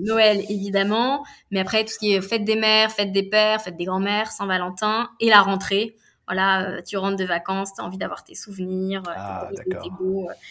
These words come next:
Speaker 1: t'as envie
Speaker 2: Hmm.
Speaker 1: d'avoir tes souvenirs. Donc voilà, ça, c'est nos principaux key printing moments, donc où forcément le volume est un peu plus élevé et du coup la charge est un peu plus élevée.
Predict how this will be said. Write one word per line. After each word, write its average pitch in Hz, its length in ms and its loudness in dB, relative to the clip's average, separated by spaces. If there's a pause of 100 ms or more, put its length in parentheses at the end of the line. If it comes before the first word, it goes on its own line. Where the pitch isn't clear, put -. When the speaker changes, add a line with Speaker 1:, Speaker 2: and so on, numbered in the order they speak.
(200)
Speaker 1:
t'as 208 60 -10
envie 185 80 -4
Speaker 2:
Hmm. - 20 -4
Speaker 1:
d'avoir - 180 -4
tes 190 100 -16
souvenirs. 175 320 -10 (300)
Donc 226 100 0
voilà, 208 120 8
ça, 262 100 0
c'est 262 100 0
nos 233 80 2
principaux 277 580 -2
key 285 180 -2
printing 254 400 -2
moments, 247 420 2
donc 214 160 -6
où 214 80 -6
forcément 233 520 -2
le 226 100 0
volume 202 320 -2
est 202 40 -2
un 196 60 -4
peu 196 100 -4
plus 196 200 -6
élevé 208 340 0
et 202 40 -2
du 180 120 -8
coup - 120 -16
la 185 120 -6
charge 208 280 -4
est 180 40 -4
un 180 40 -6
peu 180 100 -14
plus 185 160 -18
élevée. 190 260 -4